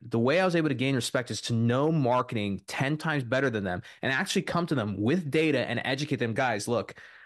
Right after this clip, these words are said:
I know you guys wanna do this." You know, for example, we used to do these labs at Mazor Robotics. And so I actually stratified the number of physicians each territory was getting to labs, the conversion rate to it and everything. And then I was able to objectively say, "Hey, look,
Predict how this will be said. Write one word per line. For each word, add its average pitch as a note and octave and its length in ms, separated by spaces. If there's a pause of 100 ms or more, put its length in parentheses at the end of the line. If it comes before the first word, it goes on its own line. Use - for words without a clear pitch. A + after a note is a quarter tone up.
I A#2 100
know B2 80
you D#3+ 100
guys F3 140
wanna F3 160
do D3 160
this." D3+ 360 (680)
You C#3+ 100
know, C3 80
for E3+ 200
example, C3 540
we A#2+ 120
used D3 180
to C#3 40
do C3+ 140
these A2+ 200
labs G2 500
at F#2+ 160
Mazor G#2+ 300
Robotics. G#2+ 540 (300)
And B2 80
so C#3 140
I C#3+ 160
actually G3 280
stratified G#2 880 (760)
the A#2 100
number D3+ 260
of D#3 80
physicians C3+ 580 (120)
each C#3+ 400
territory C#3+ 440
was A#2 120
getting A#2 260
to F3 120
labs, C3 420
the - 80
conversion C#3 560
rate C3 200
to A#2+ 120
it A2+ 60
and G2 100
everything. A#2 500 (340)
And C3+ 100
then C3+ 80
I C3+ 120
was E3 120
able E3+ 140
to D3 40
objectively B2+ 440
say, B2+ 180
"Hey, C#3 180
look, B2 320